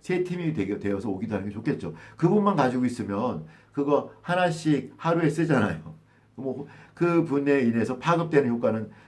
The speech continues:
그냥 그것이잖아요. 그냥 하나. 근데 그분이 열 분한테 줬더니 어, 그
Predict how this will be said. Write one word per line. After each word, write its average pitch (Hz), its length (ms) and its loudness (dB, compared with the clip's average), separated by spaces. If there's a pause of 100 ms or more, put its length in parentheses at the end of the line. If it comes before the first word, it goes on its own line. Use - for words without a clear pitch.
(140)
그냥 117 380 -4
그것이잖아요. 98 680 -2
그냥 73 320 -10
하나. 85 340 -6 (320)
근데 143 220 -2
그분이 127 260 -2
열 110 220 4
분한테 143 280 0
줬더니 127 420 0 (340)
어, 147 360 2
그 - 140 -18